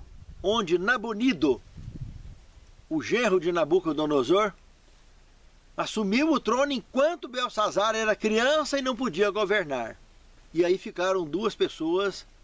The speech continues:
no governo. Oficialmente, o sangue legítimo seria Belsazar, mas enquanto menor, o seu pai, Nabonido, governaria. Ao que consta, Nabonido era alguém pacato.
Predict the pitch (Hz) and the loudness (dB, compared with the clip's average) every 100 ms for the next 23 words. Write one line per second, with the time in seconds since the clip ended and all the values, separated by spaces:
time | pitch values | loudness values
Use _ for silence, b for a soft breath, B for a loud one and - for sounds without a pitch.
0 | - - - - - - 143 185 190 131 | -20 -20 -20 -20 -20 -10 -2 0 2 2
1 | 139 110 - 208 262 - - 202 160 156 | 0 -2 -4 -2 0 -2 -2 0 -2 -8
2 | - - - - - b b - - - | -8 -14 -18 -20 -20 b b -14 -6 0
3 | 175 165 175 180 151 269 - 165 - 156 | 2 4 4 2 2 -2 -2 -4 -2 2
4 | 160 151 135 156 151 202 165 240 277 - | 2 2 2 0 2 -2 2 0 0 -6
5 | - - - - - 180 175 202 196 202 | -20 -20 -20 -20 -6 -2 -2 0 2 2
6 | 196 196 214 202 220 262 240 - - - | 2 -2 0 4 2 2 -4 -12 -20 -20
7 | - - - 233 226 165 165 165 180 185 | -20 -14 -4 -4 -2 -2 -2 -2 -2 0
8 | 185 160 180 185 - 165 165 170 170 131 | 2 2 2 0 -4 -2 0 0 0 0
9 | 110 101 - - - - - - - - | -4 -8 -16 -20 -20 -20 -20 -20 -20 -20
10 | B B B - 233 285 - 254 262 - | B B B -4 -4 -4 -2 2 2 0
11 | 233 208 202 220 226 277 233 220 214 180 | -6 -6 -6 -6 -4 -2 0 2 2 2
12 | 156 196 180 190 160 202 175 - | 2 0 0 -2 -2 -2 -2 -6